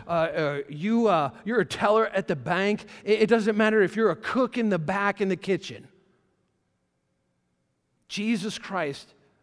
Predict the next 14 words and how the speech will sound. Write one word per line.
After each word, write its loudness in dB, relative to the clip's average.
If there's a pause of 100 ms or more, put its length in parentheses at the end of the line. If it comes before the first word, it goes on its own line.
(440)
wants -6
to -14
be -6
a -6
part -12
of -14
your -12
work -16
week. -20 (1700)
He -2
wants -2
to -6
have -6
supremacy, -10